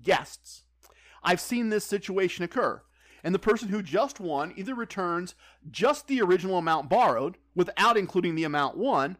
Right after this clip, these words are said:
or they keep all of the money and pretend nothing had been borrowed.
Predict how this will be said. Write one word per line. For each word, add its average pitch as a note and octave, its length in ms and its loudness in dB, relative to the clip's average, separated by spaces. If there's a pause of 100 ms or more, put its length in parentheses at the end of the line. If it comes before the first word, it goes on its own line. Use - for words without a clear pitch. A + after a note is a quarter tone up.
(340)
or A3+ 120 6
they A3+ 120 4
keep A#3+ 400 -8 (200)
all E4+ 280 8
of G#3+ 100 0
the F#3 80 4
money F3+ 260 0
and G#3 140 -2
pretend A3+ 540 -4
nothing G#3 580 -2
had G3+ 180 -2
been A#3 160 -2
borrowed. B3 440 0